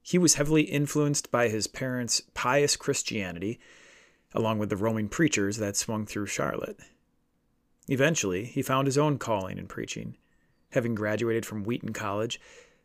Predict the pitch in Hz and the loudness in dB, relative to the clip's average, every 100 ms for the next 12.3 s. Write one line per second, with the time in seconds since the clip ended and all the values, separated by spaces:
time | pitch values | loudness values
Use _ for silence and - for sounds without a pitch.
0 | _ - 156 147 143 - 131 127 117 120 | _ 0 2 4 4 6 6 4 2 -2
1 | 110 123 123 113 - - 110 107 117 120 | -2 -2 -2 -2 -4 -6 -2 2 2 2
2 | 127 127 - 135 117 - 113 113 - 110 | 2 2 0 -2 -2 -4 -4 -6 -4 -6
3 | 98 110 110 - 101 104 _ _ _ _ | -2 -2 -2 -4 -8 -14 _ _ _ _
4 | _ _ _ _ _ _ _ _ _ - | _ _ _ _ _ _ _ _ _ -2
5 | 123 117 120 - 120 107 131 110 101 131 | 0 0 -2 -2 -4 -2 -2 0 -2 -2
6 | 120 101 120 - _ _ _ - 139 151 | -2 -2 -6 -12 _ _ _ 0 4 4
7 | 147 143 139 139 139 139 - 123 113 - | 4 2 2 4 2 2 0 0 2 6
8 | 151 147 135 120 117 123 170 147 120 120 | 8 8 6 4 4 4 6 4 0 0
9 | 127 120 120 117 117 104 - - - 131 | 0 0 -2 -2 -2 -2 -4 -4 -4 0
10 | 147 107 113 - - - - 147 - 160 | 2 2 2 0 -4 -6 4 6 6 2
11 | - 175 139 151 151 147 156 160 208 165 | 2 0 2 4 4 4 2 2 2 2
12 | 117 101 117 | 2 2 0